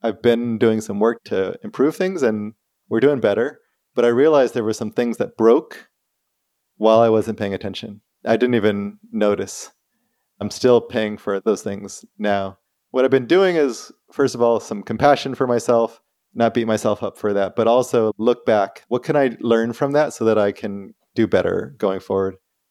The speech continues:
I'm in the process of climbing out of that right now. I'm not in the place where things are all great, but when I get to that place where things are all great, my intention is to not take my eye off the ball, be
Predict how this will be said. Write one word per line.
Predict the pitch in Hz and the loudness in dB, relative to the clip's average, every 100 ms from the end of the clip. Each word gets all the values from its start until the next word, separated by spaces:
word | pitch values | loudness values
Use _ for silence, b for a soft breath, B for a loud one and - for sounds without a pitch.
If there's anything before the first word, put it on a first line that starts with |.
| _ _ | _ _
I'm | 131 131 127 | 0 0 -2
in | 123 139 | -2 0
the | 143 | 0
process | 139 117 - 113 - | 2 2 2 -2 -2
of | 104 - | -4 -4
climbing | - 110 104 | -4 -2 0
out | 101 | 0
of | 110 | 2
that | 131 131 | 0 0
right | 131 | -4
now. | 120 135 147 _ _ | -4 -6 -8 _ _
I'm | 117 | -2
not | 123 131 | 2 4
in | 127 | 4
the | 117 | 0
place | - 113 - | 0 0 0
where | 110 104 101 _ _ _ - | -2 -2 -4 _ _ _ -6
things | 120 110 | -4 0
are | 110 | 2
all | 107 104 | 2 2
great, | 135 170 165 - - _ _ _ - | 0 2 0 -4 -18 _ _ _ 2
but | 131 123 - _ | 4 4 0 _
when | - 127 | -2 0
I | 127 | 0
get | 117 147 | 0 0
to | 165 | 2
that | 147 - | 2 2
place | 120 101 | 0 0
where | 110 | -2
things | 107 104 90 | -4 -6 -2
are | 107 | 0
all | 101 | 0
great, | 95 104 104 117 | 0 0 0 -2
my | 107 107 104 107 | -2 0 -2 -4
intention | 117 117 107 104 | -2 -2 -2 -2
is | 98 87 | -2 -4
to | - | -6
not | 101 101 | -2 -2
take | - 110 - | -2 -6 -2
my | 101 | 0
eye | |
off | 98 95 | 0 -2
the | - | -2
ball, | 98 92 - - | -2 -2 -4 -4
be | 98 98 95 | -2 -2 -4